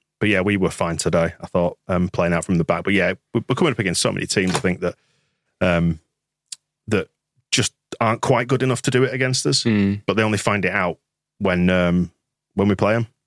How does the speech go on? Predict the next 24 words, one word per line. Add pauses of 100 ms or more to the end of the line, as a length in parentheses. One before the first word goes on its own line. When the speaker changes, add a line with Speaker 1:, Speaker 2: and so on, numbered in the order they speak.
(440)
Speaker 2:
Yeah,
I
thought,
um, (380)
defensively
we
were (280)
just
pretty
solid
today
as
Speaker 1:
Yeah.
Speaker 2:
well. (260)
They
were,
for
all
the (360)
play
they
had
at
points,